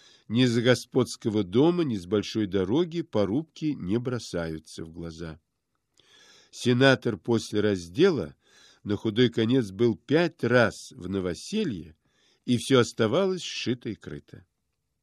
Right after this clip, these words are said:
Чтоб дать полное понятие о нашем житье-бытие, опишу целый день с утра. Однообразность была именно одна из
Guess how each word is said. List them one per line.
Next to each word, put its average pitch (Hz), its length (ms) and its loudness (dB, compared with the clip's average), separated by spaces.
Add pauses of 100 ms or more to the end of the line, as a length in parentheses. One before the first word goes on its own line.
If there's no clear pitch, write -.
(1400)
Чтоб 104 360 -2
дать 107 420 2
полное 101 480 2
понятие 92 760 -4
о 98 200 -10
нашем 95 500 -6
житье-бытие, 90 1080 -6 (800)
опишу 170 440 -4
целый 165 460 -2
день 120 460 -2
с - 180 -16
утра. 76 520 -10 (1040)
Однообразность 131 1120 2
была 151 440 0 (140)
именно 156 520 -4 (120)
одна 127 540 -2 (160)
из 110 140 -6